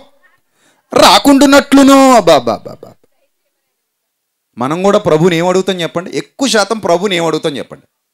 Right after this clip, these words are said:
ఏం అడుగుతాం చెప్పండి? ఇప్పుడు మీరు మొత్తం హోల్ క్రిస్టియానిటీని, హోల్ క్రిస్టియానిటీని మీరు పరిగణనలోకి తీసుకొని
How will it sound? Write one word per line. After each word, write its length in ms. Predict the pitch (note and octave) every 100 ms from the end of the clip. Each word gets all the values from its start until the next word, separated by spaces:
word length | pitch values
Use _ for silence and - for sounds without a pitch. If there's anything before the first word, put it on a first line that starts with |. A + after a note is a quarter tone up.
| _ _ _ _ _ _ _ _ G#3+
ఏం 120 | D4
అడుగుతాం 260 | C4 G3 D3
చెప్పండి? 280 | - E2 _ _ _
ఇప్పుడు 180 | - B3
మీరు 380 | C#4 C#4+ C#4+ C#4+
మొత్తం 360 | G#3+ A#3 D4+ C4+
హోల్ 460 | F#3+ D3+ F#3+ D4+ D4+
క్రిస్టియానిటీని, 920 | B3+ B3 D4+ C#4+ C#4 C#4 C4+ C4 A#3+ _ _ _
హోల్ 200 | G#3+ D#4
క్రిస్టియానిటీని 720 | D#4 B3 - D4+ C#4+ C4+ C4+
మీరు 180 | B3+ B3
పరిగణనలోకి 540 | A3 G#3+ A#3+ A#3+ A#3+ -
తీసుకొని 540 | F3+ - D#3+ D3